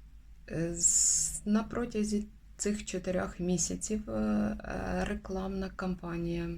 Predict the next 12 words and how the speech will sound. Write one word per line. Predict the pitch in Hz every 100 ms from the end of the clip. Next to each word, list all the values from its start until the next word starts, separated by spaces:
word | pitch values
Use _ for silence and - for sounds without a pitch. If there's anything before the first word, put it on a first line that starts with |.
| - - -
е, | 170 156 156 160
росте, | 165 180 208 - 165 160 160 220 226
результати | 190 180 170 180 180 185
ростуть, | 220 214 - 170 180 202
є | 196 220 208
позитивна | 180 175 196 202 196
динаміка, | 190 190 175 180 214 233 262 - - - - - - -
яке, | 190 185 - - 196 -
е, | 185
яка | - 180 -
мене, | 185 180 180 175 -
в | -